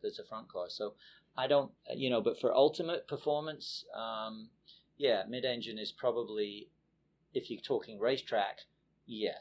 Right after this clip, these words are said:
the mid-engine then probably makes more sense if you're going real performance on track. And sure, Corvette, I think, wants to be at the, the, the thin part of the pyramid there at the very top,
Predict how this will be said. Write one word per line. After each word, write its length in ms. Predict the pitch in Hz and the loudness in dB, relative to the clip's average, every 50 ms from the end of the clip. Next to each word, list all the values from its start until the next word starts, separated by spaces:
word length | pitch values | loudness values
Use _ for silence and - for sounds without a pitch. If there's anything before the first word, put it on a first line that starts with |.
| - | -8
the 80 | - 113 | -6 -2
mid-engine 460 | 120 120 113 110 110 107 107 104 101 | 0 2 2 2 0 -2 -8 -8 -6
then 200 | 107 107 104 98 | -4 -4 -6 -6
probably 460 | - - - 113 110 113 104 101 101 | -6 -2 -2 0 0 0 -2 -4 -6
makes 300 | 98 98 95 95 - - | -10 -10 -10 -10 -10 -10
more 180 | 107 104 101 101 | -8 -8 -8 -6
sense 380 | - - 113 101 95 92 - 104 | -6 -6 -8 -8 -8 -10 -12 -12
if 160 | 95 - - | -12 -14 -12
you're 100 | 98 - | -8 -4
going 300 | 113 110 107 104 101 101 101 | -4 -4 -4 -4 -8 -10 -10
real 480 | 107 113 113 117 120 120 117 117 113 | -10 -8 -6 -6 -4 0 2 2 2
performance 680 | - - 110 - - 117 107 107 104 101 98 - - - - | 2 0 -4 -4 -2 -2 -2 -2 -2 -6 -10 -10 -12 -10 -8
on 220 | 120 110 104 95 | -8 -8 -8 -8
track. 360 | - - 110 110 113 110 - - _ - - - - _ _ - | -6 -2 -2 -2 -2 -2 -6 -12 _ -20 -20 -20 -20 _ _ -12
And 340 | - 113 113 113 117 117 - | -8 -6 -6 -6 -6 -6 -8
sure, 480 | - - - - 226 302 302 - - - - | -8 -6 -2 -2 0 2 2 0 0 -2 0
Corvette, 340 | - 143 131 127 127 120 - | 2 2 4 4 4 4 2
I 60 | 117 110 - | 0 -4 -4
think, 220 | 127 117 113 104 | -6 -8 -8 -8
wants 220 | 104 107 113 - - | -8 -8 -8 -8 -6
to 100 | - 107 | -6 -4
be 280 | 95 104 104 101 104 - | -4 -4 -6 -6 -6 -4
at 200 | 117 110 - - _ - | -4 -4 -4 -6 _ -6
the, 280 | 107 101 98 98 - _ _ _ _ _ _ _ _ _ _ _ - - - - - - _ - | -4 -4 -4 -6 -12 _ _ _ _ _ _ _ _ _ _ _ -20 -20 -20 -20 -20 -18 _ -6
the, 120 | 113 104 - _ 104 | -6 -6 -6 _ -8
the 120 | 101 104 - - - | -8 -8 -8 -4 -2
thin 220 | 143 131 123 110 104 | -2 -2 -2 -4 -8
part 360 | - - 120 113 110 107 - | -4 0 2 2 2 2 2
of 200 | - 107 95 92 | -2 -6 -6 -6
the 120 | 98 101 95 | -6 -6 -6
pyramid 500 | - - 127 127 127 123 107 104 98 92 | -6 -6 -6 -4 -2 -2 -2 -2 -4 -2
there 260 | 101 98 98 98 95 | -2 -2 0 -2 -2
at 100 | 101 - | -4 -6
the 60 | 101 98 | -4 0
very 260 | 107 110 107 101 92 | 2 2 2 2 -2
top, 460 | 90 - 131 127 117 104 - - _ | -4 0 2 4 4 4 4 0 _